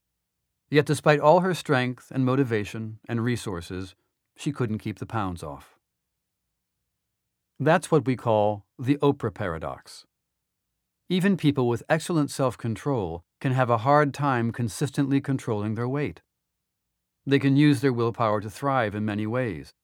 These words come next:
at school and work, in personal relationships, in their inner emotional lives,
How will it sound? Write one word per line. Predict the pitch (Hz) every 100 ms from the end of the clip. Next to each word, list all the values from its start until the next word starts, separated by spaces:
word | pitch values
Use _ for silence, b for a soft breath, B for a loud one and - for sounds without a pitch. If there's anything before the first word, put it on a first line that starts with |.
| _ _ _ -
at | 107
school | - 139 127
and | 120
work, | 120 135 78 - _ _ _ -
in | 110
personal | - 135 131 123
relationships, | 117 117 113 120 113 139 - - _ _ _ -
in | 120
their | 113
inner | - 120 120
emotional | 123 113 113 110 117 101
lives, | 95 92 113 131 -